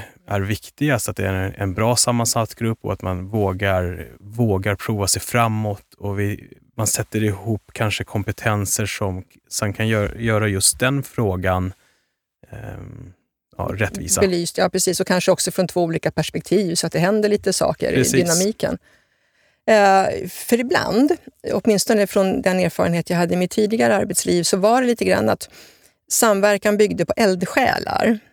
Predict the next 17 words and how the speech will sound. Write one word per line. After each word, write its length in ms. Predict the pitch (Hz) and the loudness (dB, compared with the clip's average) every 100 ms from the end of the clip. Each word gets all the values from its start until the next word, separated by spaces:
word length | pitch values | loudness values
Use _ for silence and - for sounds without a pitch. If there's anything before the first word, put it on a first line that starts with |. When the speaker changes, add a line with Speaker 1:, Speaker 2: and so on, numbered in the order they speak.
| _ _ | _ _
Speaker 1:
Mm. 320 | 196 185 180 | 2 4 4
Speaker 2:
Eh, 60 | 180 | 4
om 180 | 208 208 | 2 4
en 220 | 226 208 | 4 4
eldsjäl 560 | 202 175 - 190 180 170 | 4 2 2 2 2 0
sen 280 | 180 185 | -2 -2
försvann, 540 | - 220 262 247 170 185 | -2 -2 0 0 2 2
då 140 | 220 | 4
rann 220 | 214 208 | 4 2
det 80 | 214 | 0
liksom 380 | 208 - - 208 | -2 -2 0 2
ut 160 | 202 254 | 2 0
i 40 | |
sanden. 600 | 311 262 170 - - 254 - - _ _ _ - | 0 0 0 0 2 2 0 -16 _ _ _ -6
Så 160 | - | 0
att 140 | 202 - | 0 -2
det, 220 | 214 220 | -4 -4